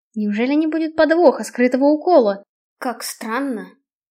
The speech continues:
Но Триан не был бы собой, если бы и правда обошёлся без язвительности. Уходя,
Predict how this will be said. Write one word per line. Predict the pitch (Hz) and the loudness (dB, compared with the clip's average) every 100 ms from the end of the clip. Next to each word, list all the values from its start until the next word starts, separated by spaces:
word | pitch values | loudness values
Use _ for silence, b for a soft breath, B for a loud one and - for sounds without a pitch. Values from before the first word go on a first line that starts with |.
| _ _ _ _ _ _ _ _ | _ _ _ _ _ _ _ _
Но | 311 320 370 381 370 | -6 -2 2 2 0
Триан | 330 320 311 302 294 | 0 4 4 4 0
не | 285 262 | -2 -2
был | 247 247 | 0 -2
бы | 254 | -2
собой, | 254 277 277 370 | -4 -6 -4 -4
если | 330 320 339 | -4 -4 -6
бы | 302 | -6
и | 330 | -6
правда | 339 359 349 330 | 0 2 2 2
обошёлся | 330 330 - 320 311 | 0 -2 -4 -8 -6
без | 285 294 | -8 -4
язвительности. | 294 277 233 220 208 196 202 - 208 202 _ _ _ _ | -4 -4 -8 -10 -10 -12 -14 -14 -16 -16 _ _ _ _
Уходя, | 247 - 277 320 | -14 -6 -4 -4